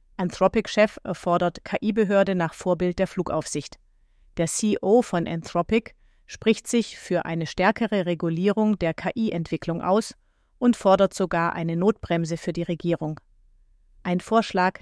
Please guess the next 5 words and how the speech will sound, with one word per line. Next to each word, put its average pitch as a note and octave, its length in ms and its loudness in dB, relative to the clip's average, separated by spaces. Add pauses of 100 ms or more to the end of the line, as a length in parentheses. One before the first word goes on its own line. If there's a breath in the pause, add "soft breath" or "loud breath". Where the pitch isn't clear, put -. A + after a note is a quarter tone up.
der E3 100 -2
viele A3 380 2
Diskussionen F3 720 -2
auslösen E3 500 -2
dürfte. D#3+ 380 -6